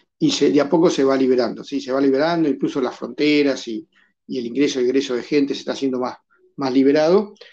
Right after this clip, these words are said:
Eh, se viene el invierno, vamos a ver qué pasa en el invierno, si hay algún rebrote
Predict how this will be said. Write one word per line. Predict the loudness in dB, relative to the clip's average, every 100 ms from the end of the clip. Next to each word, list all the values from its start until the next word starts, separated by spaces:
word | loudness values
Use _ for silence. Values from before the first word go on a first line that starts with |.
| _ -2
Eh, | 4 4 6 4 2 -4
se | -2 2
viene | 4
el | 4
invierno, | 4 2 0 -4 -12 -14 _
vamos | -6 -4 -2
a | -2
ver | -2
qué | -4
pasa | -6 -8 -10
en |
el | -8
invierno, | -4 -4 -4
si | -4 -4
hay | -6
algún | -4 -6
rebrote | -4 -2 -2 -2 -4